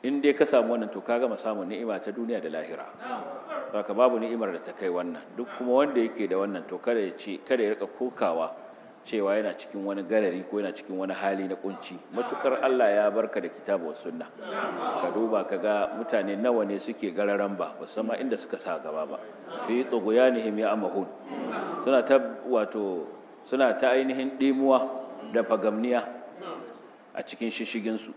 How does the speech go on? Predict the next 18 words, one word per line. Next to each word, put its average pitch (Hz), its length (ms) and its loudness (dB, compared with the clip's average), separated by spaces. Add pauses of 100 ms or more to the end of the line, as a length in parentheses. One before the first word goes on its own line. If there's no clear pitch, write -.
(640)
Ba 76 80 -8
su 87 80 -12
san 123 200 0
wannan 87 360 0
ba. 82 120 -4 (480)
To, 78 80 -8
Allah 110 240 2
subhanahu 110 320 0
wataala 104 300 0
ya 87 160 0 (500)
haskaka 120 560 2
maka 113 240 -2
rayuwarka, 98 640 0 (720)
ka - 60 -14
san 110 240 -6
cewa 104 560 2 (240)
akwai - 400 -2
wasu, 113 160 -4